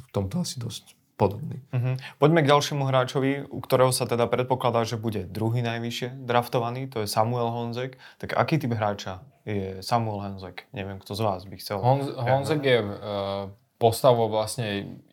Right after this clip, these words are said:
Speaker 3: iný typ, dá sa povedať. On je, e, dosť vysoký, má sto deväťdesiattri centimetrov, ak som dobre pozeral tie štatistiky. A on je zase, on je zase možno presne, že na,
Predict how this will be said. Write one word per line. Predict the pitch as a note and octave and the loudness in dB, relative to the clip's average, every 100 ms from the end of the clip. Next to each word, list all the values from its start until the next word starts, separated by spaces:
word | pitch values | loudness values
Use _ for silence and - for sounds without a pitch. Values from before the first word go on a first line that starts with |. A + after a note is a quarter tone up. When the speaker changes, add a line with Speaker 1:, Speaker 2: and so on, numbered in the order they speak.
| C#2+ E2+ - | _ _ 2
Speaker 3:
iný | A#2+ A#2+ A2 | 4 4 2
typ, | A2+ - A2+ | -2 -2 -4
dá | G#2+ | -2
sa | G2 | -2
povedať. | G#2+ A2 A#2 A2+ | -6 0 2 2
On | G#2+ | 0
je, | G#2+ G#2 | -2 -2
e, | G2+ G2+ G#2 G2+ G2 G2+ G2 G2 G2+ G2 | -4 -8 -8 -6 -6 -6 -6 -6 -6 -4
dosť | G2 A#2+ | 0 2
vysoký, | A2 G2+ G#2+ G2+ A#2+ | 2 -2 -6 -4 -4
má | A#2+ G2 | -4 -8
sto | F#2 - - G2+ | -14 -18 -4 0
deväťdesiattri | G#2 G2+ G2+ G2+ G#2 | 0 -2 -6 -8 -8
centimetrov, | G2+ F#2+ G2 G2 F#2 G#2+ | -8 -8 -6 -6 -2 -2
ak | F#2+ - | -2 -6
som | G2+ | -8
dobre | G2+ G#2 G2+ | -6 -6 -6
pozeral | G#2 G#2 G2+ | -4 -4 -4
tie | G#2 G#2 G2+ G2+ | -6 -8 -12 -14
štatistiky. | - G2+ G2+ - - B2 B2+ - _ _ _ _ | -10 -8 -8 -12 -4 -2 -2 -10 _ _ _ _
A | A2 G#2+ G#2 G#2+ | 6 8 8 6
on | A2+ | 6
je | B2+ | 2
zase, | B2 A#2+ C3+ B2+ B2 - _ _ _ _ _ _ _ - | 2 4 6 6 4 -10 _ _ _ _ _ _ _ 2
on | B2+ | 4
je | C3+ | 6
zase | C#3 C3 C#3 | 4 2 2
možno | C3+ C#3 C3 | 4 2 4
presne, | B2+ B2+ C3 | 2 2 0
že | A#2+ | 6
na, | A#2+ B2+ | 6 4